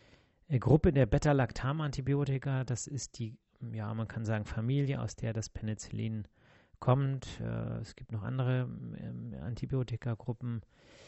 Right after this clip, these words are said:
die dazugehören, die sozusagen ähnlich aufgebaut sind. Und deswegen ist das Thema eigentlich noch etwas größer. Ich möchte mich allerdings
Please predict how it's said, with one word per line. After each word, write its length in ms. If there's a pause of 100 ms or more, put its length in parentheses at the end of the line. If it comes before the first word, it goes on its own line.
(440)
die 180
dazugehören, 880
die 180
sozusagen 400
ähnlich 340
aufgebaut 640
sind. 500 (840)
Und 280
deswegen 400
ist 200
das 160
Thema 360
eigentlich 360
noch 180
etwas 340
größer. 400
Ich 80
möchte 240
mich 160
allerdings 640